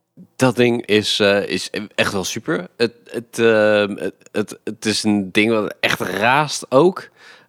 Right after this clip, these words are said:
Ehm, wat kunnen we nog meer over vertellen? Ja, ik moet even, ik moet e-, ik moet even terughalen hoor. Want het is, eh, het, het is een, best wel een, een ding met veel elementen en best wel,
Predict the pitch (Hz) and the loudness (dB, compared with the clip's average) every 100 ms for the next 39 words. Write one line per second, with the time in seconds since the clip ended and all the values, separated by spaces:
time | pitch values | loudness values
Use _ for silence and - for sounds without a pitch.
0 | _ 98 95 95 95 95 95 98 98 _ | _ -4 0 2 4 2 0 -4 -8 _
1 | _ - - _ _ _ _ _ _ _ | _ -20 -20 _ _ _ _ _ _ _
2 | _ _ _ _ _ - 98 104 - 117 | _ _ _ _ _ -16 -10 -10 -4 -2
3 | 113 110 117 110 113 - 117 104 98 95 | 0 2 2 2 2 0 2 4 4 0
4 | 76 101 92 107 123 101 143 131 151 170 | -4 -2 0 2 4 6 4 4 4 4
5 | 233 294 277 320 285 370 330 330 _ 214 | 4 2 0 2 4 4 4 2 _ -2
6 | 202 208 180 160 151 185 165 160 165 165 | 0 2 4 6 6 6 6 2 0 -2
7 | 151 165 147 143 135 123 113 104 101 - | 0 4 4 4 4 2 2 0 0 -2
8 | 123 117 95 - - - 90 120 120 143 | -4 -4 -8 -8 -14 -18 -6 0 0 0
9 | 135 139 127 117 117 160 - 131 127 123 | 0 0 0 0 2 2 6 6 4 2
10 | 104 120 120 143 127 117 - 147 110 135 | 2 2 4 4 4 2 4 6 6 4
11 | 135 131 127 131 117 78 120 117 113 110 | 4 4 4 4 2 2 0 -2 -2 0
12 | 120 123 117 113 | 2 4 6 4